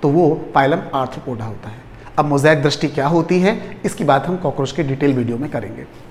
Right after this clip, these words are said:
तो इनके पास sense organs के रूप में क्या-क्या हुआ?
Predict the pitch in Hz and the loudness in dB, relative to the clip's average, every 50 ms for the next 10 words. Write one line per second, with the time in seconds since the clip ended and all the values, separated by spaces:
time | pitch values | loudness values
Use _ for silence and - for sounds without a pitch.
0 | - - - 160 160 160 - - - - - - 165 160 151 165 170 - 165 160 | -12 -2 0 2 2 2 0 -4 -8 -12 -10 -4 -2 -2 0 -2 0 2 2 2
1 | 180 180 - - - - - - - 180 185 214 240 226 208 180 165 151 156 160 | 2 0 -4 -8 -12 -16 -16 -4 0 2 2 2 2 2 2 2 4 4 2 0
2 | 165 160 - 147 139 135 135 135 151 143 143 147 127 - - 147 143 151 160 196 | 0 0 0 0 0 0 0 -2 -4 -2 -2 -2 -2 0 -2 -2 0 2 2 2
3 | - - - | 2 0 -6